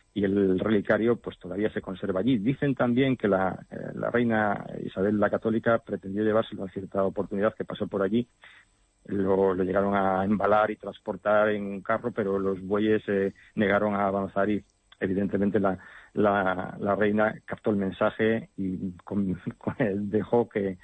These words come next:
que el grial permaneciera allí donde todavía puede ser, puede ser, eh, visto, ¿no? Es uno de esos lugares griálicos que hay en nuestro país, pero tú has mencionado otros dos, el cáliz de Valencia o, eh, más recientemente el famoso cáliz de Doña Urraca, que se ha puesto,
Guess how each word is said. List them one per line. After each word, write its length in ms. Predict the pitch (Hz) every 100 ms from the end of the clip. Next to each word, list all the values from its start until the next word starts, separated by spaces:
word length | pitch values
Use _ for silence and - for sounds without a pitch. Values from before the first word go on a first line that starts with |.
| - -
que 100 | 107
el 60 | 95
grial 320 | 98 104 104
permaneciera 680 | - 107 98 95 110 113 -
allí 220 | 95 104
donde 300 | 107 101 92
todavía 480 | 104 95 98 104 - - - -
puede 240 | 101 92
ser, 500 | - 98 95 - -
puede 220 | - 98 92
ser, 220 | 101 92
eh, 260 | 92 92 90
visto, 360 | 95 - -
¿no? 140 | 98 107 - - -
Es 140 | 107 - 123 -
uno 200 | 127 139
de 140 | 110
esos 180 | 101 110
lugares 320 | 107 104 110
griálicos 520 | 95 101 110 113 113 -
que 80 | 101
hay 60 |
en 80 | 95
nuestro 260 | 92 - 98
país, 240 | 98 95 -
pero 160 | 92
tú 100 | 95
has 80 | 98
mencionado 420 | 98 92 95 98
otros 260 | 98 98 95
dos, 320 | 123 123 123
el 140 | -
cáliz 380 | _ 104 98 98
de 80 | 95
Valencia 560 | 95 107 113 - 110 107 - - _ -
o, 220 | 98 95 - 101
eh, 420 | 95 92 90 90
más 240 | 90 104
recientemente 540 | 101 101 95 98 95 107
el 100 | -
famoso 400 | 95 95 - 92
cáliz 380 | 101 95 95
de 180 | 92 92
Doña 300 | 87 95 95
Urraca, 360 | 98 107 107 101
que 80 | 92
se 100 | 87
ha 40 |
puesto, 460 | - 90 - 92